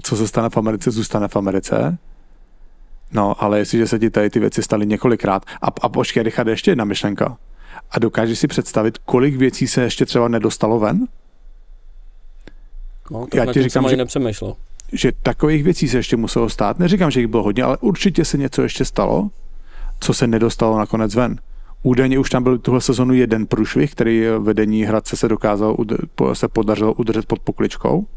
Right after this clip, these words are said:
Speaker 2: No, v létě
Speaker 1: A to jsou
Speaker 2: zase
Speaker 1: jenom
Speaker 2: s řidičákem, že jo?
Speaker 1: No, a to jsou prostě jenom spekulace, jo? Tam podle
Speaker 2: Hmm.
Speaker 1: mě docela dobrý,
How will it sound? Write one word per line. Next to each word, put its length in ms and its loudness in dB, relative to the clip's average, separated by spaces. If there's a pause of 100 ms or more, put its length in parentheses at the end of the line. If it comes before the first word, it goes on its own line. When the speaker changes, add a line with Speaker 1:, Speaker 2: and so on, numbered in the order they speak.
(140)
Speaker 2:
No, 100 0
v 40 4
létě 260 6
Speaker 1:
A 40 4
to 20 2
jsou 60 4
Speaker 2:
zase 60 6
Speaker 1:
jenom 140 4
Speaker 2:
s 40 0
řidičákem, 600 0
že 80 -4
jo? 100 -2 (600)
Speaker 1:
No, 200 6 (440)
a 120 0
to 120 2
jsou 140 2
prostě 260 0
jenom 160 4
spekulace, 580 2
jo? 200 0 (500)
Tam 160 0
podle 160 4
Speaker 2:
Hmm. 40 2
Speaker 1:
mě 80 4
docela 320 2
dobrý, 240 0